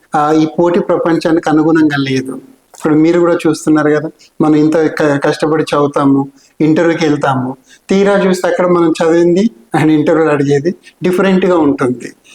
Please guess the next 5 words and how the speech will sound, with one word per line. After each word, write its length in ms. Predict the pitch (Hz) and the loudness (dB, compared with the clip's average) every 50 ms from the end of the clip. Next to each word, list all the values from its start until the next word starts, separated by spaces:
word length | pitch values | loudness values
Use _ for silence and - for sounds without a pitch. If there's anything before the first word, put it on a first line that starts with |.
| - - _ _ _ _ _ _ _ _ _ _ _ _ - - - - - - - - - - | -20 -20 _ _ _ _ _ _ _ _ _ _ _ _ -20 -20 -20 -20 -16 -16 -16 -16 -12 -4
So, 80 | - 202 | -4 -2
ఒక 140 | - - | 0 0
అబ్బాయి 240 | 170 175 170 190 190 | -2 0 0 0 0
ఇంటర్వ్యూకి 400 | 180 165 175 202 185 185 - 165 | 0 0 0 0 0 0 -2 -2
వెళ్ళాడు. 340 | 143 131 123 120 120 113 | -4 -4 -4 -6 -12 -16